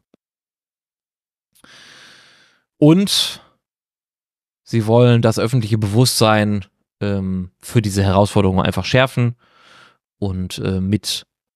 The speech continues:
äh, Medienkompetenz aufbau-, bauen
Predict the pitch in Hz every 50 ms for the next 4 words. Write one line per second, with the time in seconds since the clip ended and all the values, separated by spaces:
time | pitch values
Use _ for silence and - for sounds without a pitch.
0 | _ _ - 98 95 95 95 98 101 110 110 107 110 104 - 113 104 - - -
1 | 104 95 92 - - 95 98 - - 95 92 92 92 95 98 95 - - 92 92
2 | 90 90 90 90 87